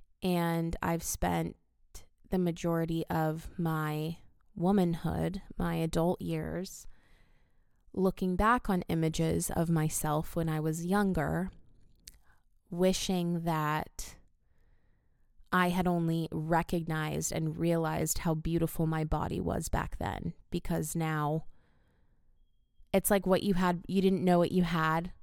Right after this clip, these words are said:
until it was gone. That's how I feel about my body growing up, which is pretty silly because when I was in it,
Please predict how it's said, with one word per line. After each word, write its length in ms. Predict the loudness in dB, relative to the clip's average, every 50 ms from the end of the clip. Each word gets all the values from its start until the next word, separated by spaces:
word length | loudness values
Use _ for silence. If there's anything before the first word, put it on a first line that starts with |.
| -8 -2
until 360 | 0 0 2 2 2 0 0
it 100 | 0 0
was 180 | 0 0 0 2
gone. 460 | 0 0 2 0 0 -2 -2 -4 -8 -12 -4 2
That's 240 | 2 2 2 2 2
how 140 | 2 4 4
I 120 | 4 4
feel 360 | 2 2 2 2 2 4 2
about 380 | 2 2 2 2 0 0 0 0
my 520 | 0 0 0 0 -2 -4 -4 -4 -4 -6 -6 -10 -12 -18 -20 -20 -20 _ _ _ _ -16 -8
body 460 | 0 2 2 2 2 0 -2 -4 -6
growing 400 | -4 -2 0 0 0 0 -2 -4
up, 280 | -6 -8 -8 -10 -10 -4
which 220 | -4 -2 0 0 0
is 100 | 0 2
pretty 280 | 4 4 6 4 4
silly 600 | 2 0 0 0 0 0 0 0 -2 -2 -4 -6 -10 -18 -20 -20 _ -10 -4
because 800 | -2 -2 0 0 0 2 2 2 0 -2 -2 -4 -4 -4 -6 -6 -10 -14 -20 _ _ _ _ _ -20 -20 _ _ _ _ _ _ _ _ _ _ -20 -20 -20 _ _ -2
when 200 | 0 2 4 4
I 120 | 4 4
was 200 | 4 2 0 0
in 160 | 0 0 2
it, 240 | 2 2 0 -2